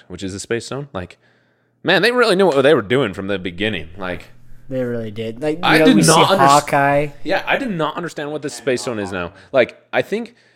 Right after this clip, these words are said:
Speaker 1: because I didn't read, I have to admit this, I didn't read the comics before ever watching the M C U movies. Like, I watched that cartoon that I mentioned, but it wasn't,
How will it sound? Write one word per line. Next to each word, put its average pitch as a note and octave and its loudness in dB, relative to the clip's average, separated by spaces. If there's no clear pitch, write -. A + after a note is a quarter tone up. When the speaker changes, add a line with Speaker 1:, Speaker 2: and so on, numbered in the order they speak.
Speaker 1:
because B2+ -2
I C3+ 2
didn't D#3+ 0
read, B2 -2
I F#2+ -2
have G#2 -4
to G#2 -8
admit A#2 0
this, F#2 -6
I G2 0
didn't B2 0
read G#2 -2
the G2 -4
comics G#2 -4
before F2+ -2
ever F2 -2
watching E2+ -4
the E2+ -6
M E2 -6
C - -14
U D#2+ -8
movies. G#2 -6
Like, F2+ 2
I E2+ 2
watched A2+ 0
that E2+ -2
cartoon F2+ -4
that A2 -6
I B2 -6
mentioned, C3+ -8
but F#2+ -2
it F2+ -4
wasn't, G#2 -2